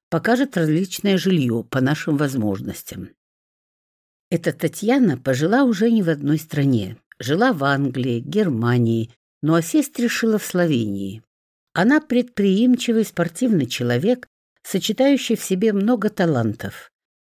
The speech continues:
Как-то полетев с мужем в Словению с целью проехать ее на велосипедах, провести отпуск, она влюбилась в эту страну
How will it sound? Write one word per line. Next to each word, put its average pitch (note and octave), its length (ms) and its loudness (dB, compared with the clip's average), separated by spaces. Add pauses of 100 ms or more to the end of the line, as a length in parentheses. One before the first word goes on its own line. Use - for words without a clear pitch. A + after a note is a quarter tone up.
(140)
Как-то E3 320 -4
полетев D3+ 480 -2
с - 120 -8
мужем C3 340 0
в B2 60 -8
Словению C#3 640 0
с - 60 -14
целью B2+ 440 -2
проехать C3+ 540 -2
ее A#2 200 0
на A#2 100 0
велосипедах, A2 840 -4 (340)
провести B2 520 0
отпуск, - 600 -6 (320)
она D3 280 2
влюбилась F3+ 720 0
в - 40 -4
эту A#2+ 220 -2
страну F3+ 580 0